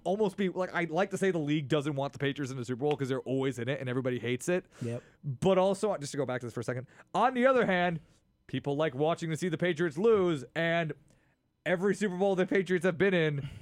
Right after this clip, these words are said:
Speaker 1: have been among the best Super Bowls of all time.
Speaker 2: True.
Speaker 1: It's 'cause, like, otherwise, like, most Super Bowls have been lopsided, boring games. But, like, every Patriots Super Bowl has been a,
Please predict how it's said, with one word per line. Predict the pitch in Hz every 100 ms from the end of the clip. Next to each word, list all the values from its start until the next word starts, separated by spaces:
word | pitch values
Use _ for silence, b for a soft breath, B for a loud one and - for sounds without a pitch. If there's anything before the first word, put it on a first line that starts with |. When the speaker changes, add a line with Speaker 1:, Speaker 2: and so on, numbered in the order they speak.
| B
Speaker 1:
have | 156 156
been | 170
among | 165 165 151
the |
best | 151 160 -
Super | 165 160
Bowls | 151 151 139
of | 139
all | 135
time. | - 104 - _ _ _ -
Speaker 2:
True. | - 110 120 -
Speaker 1:
It's | -
'cause, | 117
like, | 139 -
otherwise, | 180 185 160 156
like, | 147
most | 123 143 151
Super | 170 139
Bowls | 139 135
have |
been | 131 127
lopsided, | 127 139 151 135 127
boring | 127 120 117
games. | 104 87 - _ _ _ _ b b
But, | 180
like, | 185 - -
every | 190 208 220 202
Patriots | 208 185 170 151
Super | 151
Bowl | 147 139
has | 147 139
been | 156 151 139
a, | 139 135